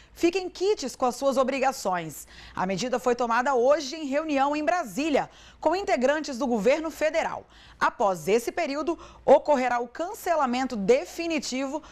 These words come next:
dos C N P Js irregulares. Bom, e os turistas que escolheram Vitória e Vila Velha para passar a virada de ano de dois mil e dezessete para dois mil e dezoito avaliaram positivamente o destino capixaba. Das pessoas entrevistadas,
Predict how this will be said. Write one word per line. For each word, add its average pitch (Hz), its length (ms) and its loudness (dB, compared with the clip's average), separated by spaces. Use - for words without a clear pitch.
dos 302 260 2
C 302 180 2
N 294 100 0
P 254 180 -2
Js 214 440 -2
irregulares. 254 920 -2
Bom, 214 260 8
e 220 80 0
os 349 160 -2
turistas 349 600 -2
que 311 100 -8
escolheram 302 640 0
Vitória 269 640 0
e 196 100 -2
Vila 240 320 2
Velha 196 380 0
para 202 200 -2
passar 214 300 -4
a 214 80 0
virada 202 340 0
de 214 200 -2
ano 247 280 0
de 175 120 -6
dois 190 180 0
mil 277 120 -2
e - 20 -8
dezessete 320 580 -2
para 370 160 4
dois 349 180 -4
mil 302 100 -4
e 294 40 -4
dezoito 240 480 0
avaliaram 240 720 0
positivamente 311 1080 0
o 392 80 -4
destino 370 440 -6
capixaba. 226 680 0
Das 214 180 4
pessoas 254 520 0
entrevistadas, 269 920 -2